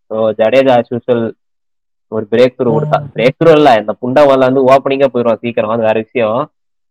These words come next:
Speaker 1: So, ஷமி வந்து ஒரு வேளை இந்த மேட்ச் ஆடினார்னா ஒரு,
Speaker 2: ம்.
Speaker 1: ஒரு மெமரபிள் ஸ்பெல் கொடுக்கணும்னு எதிர்பார்க்கிறேன், அதுவும் ஹோம் பிட்ச்ல.
Speaker 2: ம்.
Speaker 1: இது ஸ்பெஷலா
Speaker 2: ஓகே.
Speaker 1: இருக்கும் ஹோம் டர்ஃப்ல எல்லாம் கொடுத்தா. So, இவனுங்க ரெண்டு
Speaker 2: ம்.
Speaker 1: பேரும் தான் எனக்கு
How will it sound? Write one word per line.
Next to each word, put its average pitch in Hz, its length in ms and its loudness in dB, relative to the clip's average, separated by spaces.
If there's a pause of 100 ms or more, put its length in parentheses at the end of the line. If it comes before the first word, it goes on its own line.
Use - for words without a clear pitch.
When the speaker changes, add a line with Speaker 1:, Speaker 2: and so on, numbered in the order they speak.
(920)
Speaker 1:
So, 110 400 0 (760)
ஷமி 147 240 2
வந்து 156 220 2
ஒரு 143 140 4
வேளை 139 220 6
இந்த 131 180 0
மேட்ச் 123 260 0
ஆடினார்னா 127 840 2 (260)
ஒரு, 101 520 -2 (100)
Speaker 2:
ம். 151 80 -12 (200)
Speaker 1:
ஒரு 107 220 -4 (180)
மெமரபிள் 156 600 2 (280)
ஸ்பெல் 151 480 0
கொடுக்கணும்னு 127 400 0
எதிர்பார்க்கிறேன், 113 520 0
அதுவும் 113 320 -4
ஹோம் 120 220 -2
பிட்ச்ல. 156 500 -4
Speaker 2:
ம். 139 60 -10 (500)
Speaker 1:
இது 110 200 -12
ஸ்பெஷலா 147 400 2
Speaker 2:
ஓகே. 135 40 4
Speaker 1:
இருக்கும் 113 440 -6
ஹோம் 120 260 0
டர்ஃப்ல 113 260 0
எல்லாம் 208 340 -6
கொடுத்தா. - 200 -10 (120)
So, 107 100 -8
இவனுங்க 123 300 0
ரெண்டு 123 220 0
Speaker 2:
ம். - 20 -8
Speaker 1:
பேரும் 123 200 0
தான் 104 140 -4
எனக்கு 101 320 -8